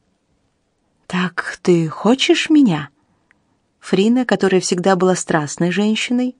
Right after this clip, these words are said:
решилась "да" и сильнее прижала его к себе.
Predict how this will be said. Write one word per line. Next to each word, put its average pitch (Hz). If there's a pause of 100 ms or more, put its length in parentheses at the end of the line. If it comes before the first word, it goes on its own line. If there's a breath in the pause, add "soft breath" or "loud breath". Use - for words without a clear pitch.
решилась 165 (800 soft breath)
"да" 165 (720)
и -
сильнее 180
прижала 170
его 147
к -
себе. -